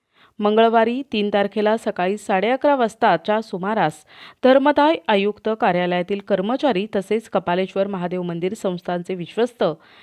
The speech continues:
यांच्या उपस्थितीत एक दानपेटी उघडण्यात आली.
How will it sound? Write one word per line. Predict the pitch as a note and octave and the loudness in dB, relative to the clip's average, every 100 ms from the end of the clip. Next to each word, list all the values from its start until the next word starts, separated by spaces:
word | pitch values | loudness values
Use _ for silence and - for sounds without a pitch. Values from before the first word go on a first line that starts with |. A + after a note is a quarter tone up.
| - - | -20 -2
यांच्या | C#4 C#4 F#4+ | 2 2 2
उपस्थितीत | E4+ A#3 A3 C4 B3 F3 - - - | 2 0 0 -2 -2 -4 -4 -16 -6
एक | - C#4 B3 | -2 0 2
दानपेटी | C4 D#4+ E4 D4 | 2 0 -2 0
उघडण्यात | B3 F3 F3 F3 F3 | -2 -4 -4 -4 -4
आली. | F3+ G#3 | -4 -6